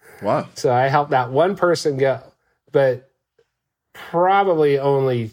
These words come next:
Speaker 2: two or three ever followed up on the opportunity to go to Cambodia and be part of the U N War Crimes Tribunal. And,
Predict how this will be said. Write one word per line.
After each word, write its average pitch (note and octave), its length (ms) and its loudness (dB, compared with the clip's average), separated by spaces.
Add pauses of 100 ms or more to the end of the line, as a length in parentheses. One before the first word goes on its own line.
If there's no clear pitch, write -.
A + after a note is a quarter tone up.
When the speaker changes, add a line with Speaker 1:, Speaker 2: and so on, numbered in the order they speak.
Speaker 2:
two G#3 320 -2
or C3+ 180 0
three B2+ 580 -4
ever F3+ 360 0
followed C#3+ 520 0
up A#2+ 240 -2
on A#2 140 -4
the A2 80 -6
opportunity A2+ 960 -4 (600)
to - 80 -4
go C#3 200 2
to C3+ 60 0
Cambodia C#3 580 0
and A2 100 -4
be A#2 120 -4
part B2 220 -2
of B2 60 -2
the A#2 80 -4
U A#2+ 160 -2
N A#2+ 120 -2
War B2+ 140 -2
Crimes A#2 260 -6
Tribunal. G#2 520 -8
And, G2+ 140 -12